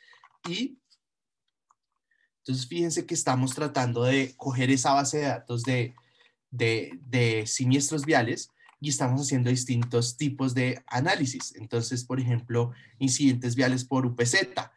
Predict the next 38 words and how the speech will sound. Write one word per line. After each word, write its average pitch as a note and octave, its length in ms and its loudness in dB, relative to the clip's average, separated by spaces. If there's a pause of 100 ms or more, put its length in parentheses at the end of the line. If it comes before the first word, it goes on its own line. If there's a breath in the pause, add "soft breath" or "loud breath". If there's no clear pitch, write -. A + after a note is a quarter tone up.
(280 soft breath)
o D#3 400 4
incidentes C3 760 2
en C#3+ 120 -2
segmentos B2 600 -2
viales. - 540 0
De F#2+ 100 -12
acuerdo A2+ 320 -4
a B2+ 60 2
la C#3 100 2
localización C#3 680 -2
de C3+ 80 -2
esos, C#3 500 -6
de A#2+ 220 -4
esos B2 320 -4
siniestros, D3 640 -6 (420 soft breath)
lo B2 120 -2
que B2+ 100 -2
hacemos A2+ 320 -4
es B2 100 -2
asociarlos A#2+ 600 -4
a A2+ 120 -8
cada, G#2+ 400 -2 (460 loud breath)
eh, A#2 200 -2
segmento A#2+ 600 0
vial B2+ 520 4
dentro A2+ 280 -4
de A2+ 60 -2
la A2+ 100 -6
ciudad A2 180 -4
de G2+ 80 -4
Bogotá B2 380 -2
y A#2+ 100 -8
podemos A2+ 320 -8
comparar A2+ 460 -4
años D#3 500 0
y C3 60 -14
podemos A#2 300 -8
comparar A2 540 -4